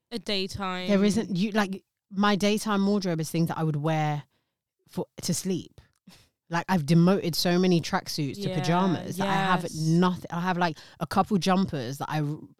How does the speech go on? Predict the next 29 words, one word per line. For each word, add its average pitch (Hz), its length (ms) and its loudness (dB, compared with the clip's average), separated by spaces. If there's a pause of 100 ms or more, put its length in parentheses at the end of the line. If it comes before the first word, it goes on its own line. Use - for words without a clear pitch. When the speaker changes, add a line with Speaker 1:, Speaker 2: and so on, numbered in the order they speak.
(140)
Speaker 2:
in 175 340 2
rotation 160 720 -2
all 160 260 -4
the 151 100 -2
time. 165 600 -4
Speaker 1:
Mm. 185 240 -8 (160)
Speaker 2:
So - 120 -6
yeah, 220 220 4
I 170 60 4
think 214 160 -4
that's 190 160 -2
another 185 280 2
thing 147 200 -4
that 139 80 -6
I 139 60 -6
really 139 200 -4
wanna 143 220 -4
do, 147 160 -6
like, 127 160 -6
get 151 160 -8
nice, 143 320 -4
like, 143 260 -4 (960)
tracksuits, 214 400 2
nice 185 180 0
co-ords, 208 560 2
like, - 180 -2
things 214 280 6
that 208 140 0
are, 170 240 2